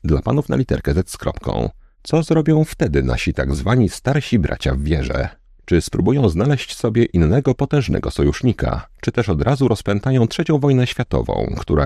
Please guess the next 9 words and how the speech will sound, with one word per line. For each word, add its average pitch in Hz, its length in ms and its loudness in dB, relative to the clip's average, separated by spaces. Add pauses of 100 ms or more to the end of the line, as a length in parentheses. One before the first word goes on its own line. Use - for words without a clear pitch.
ich 82 200 2
zdaniem 82 520 2 (360)
przyspieszy - 600 -2
przyjście 127 640 0
ich - 300 -2
Mesjasza, - 760 -2 (220)
a 71 340 2
po - 120 -2
polsku 123 640 0